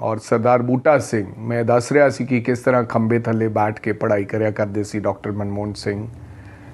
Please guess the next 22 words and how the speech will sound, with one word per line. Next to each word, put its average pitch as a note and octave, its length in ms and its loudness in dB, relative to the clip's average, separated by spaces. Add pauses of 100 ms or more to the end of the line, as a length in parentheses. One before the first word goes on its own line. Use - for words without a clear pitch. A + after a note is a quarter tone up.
(120)
ਗਿਆਨੀ G#2+ 260 2
ਜੈਲ A#2 300 2
ਸਿੰਘ C3+ 280 0
ਜੀ C3 120 4
ਬਾਰੇ A2+ 340 4
ਔਰ A2+ 140 2
ਬੂਟਾ A2+ 340 2
ਸਿੰਘ C3+ 220 -2
ਜੀ B2+ 120 0
ਬਾਰੇ A2 300 4
ਮੈਂ G#2+ 140 -2
ਦੱਸ G2+ 300 -4
ਰਿਹਾ G#2 160 2
ਸੀਗਾ। G#2 380 -10 (800)
ਔਰ C#3+ 160 4
ਮੈਂ F#3 140 4
ਬਾਣੀ C#3+ 280 4
ਦੀਆਂ F#3 200 4
ਤੁਕਾਂ F3+ 340 2
ਵੀ G#3 140 4
ਬੋਲੀਆਂ A#2+ 680 0
ਕਿ B2+ 440 0